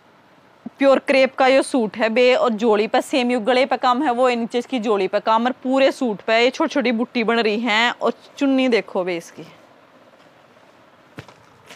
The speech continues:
देखो contrast में yellow color का दुपट्टा, parrot color का सूट, pure crepe का,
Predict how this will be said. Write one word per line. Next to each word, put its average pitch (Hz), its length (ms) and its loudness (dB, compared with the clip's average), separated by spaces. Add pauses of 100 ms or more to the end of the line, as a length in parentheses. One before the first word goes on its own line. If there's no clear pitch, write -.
(1500)
देखो 208 380 -18 (800)
contrast 285 540 2
में 285 120 0
yellow 285 380 2
color 294 220 2
का 269 100 2
दुपट्टा, 226 420 -2
parrot 277 360 2
color 285 220 2
का 254 160 2
सूट, 254 280 -2
pure 285 300 2
crepe 254 320 0
का, 277 180 2